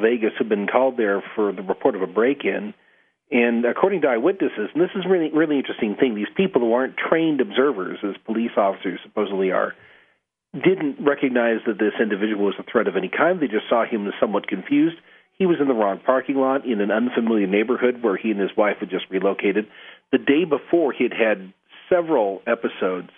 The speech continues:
in which he apparently had lost track of what year it was. He thought he was living in nineteen eighty-seven. He thought that, uh, he was going to be able to contact his father, whom he hadn't seen in decades. He wound up on the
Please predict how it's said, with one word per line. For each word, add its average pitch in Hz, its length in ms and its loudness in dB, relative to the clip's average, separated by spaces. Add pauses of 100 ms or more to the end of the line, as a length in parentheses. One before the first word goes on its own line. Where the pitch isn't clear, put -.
(800)
in 127 240 2
which 123 160 2 (400)
he - 120 2
apparently 160 680 0
had 123 220 0
lost 123 280 2
track 143 300 0
of 123 140 -2
what 165 160 -2
year 165 180 4
it 165 120 -6
was. 95 200 0
He 107 80 -4
thought 123 220 0
he 131 80 -2
was 113 160 -2
living 110 240 0
in 92 100 -2
nineteen 98 340 -2
eighty-seven. 117 760 0 (760)
He 123 240 -2
thought 123 280 2
that, 107 140 0 (160)
uh, 110 180 -2 (100)
he 120 80 0
was 107 240 2 (380)
going 127 140 4
to 113 40 0
be 117 120 4
able 107 180 0
to - 60 -4
contact 113 420 2
his - 80 -6 (100)
father, 120 300 2
whom 113 180 0
he 98 120 -2
hadn't 98 360 0
seen 110 180 0
in 92 140 -2
decades. 98 540 0 (800)
He 139 80 4
wound 120 260 4
up 117 120 -4
on 104 140 0
the 98 100 2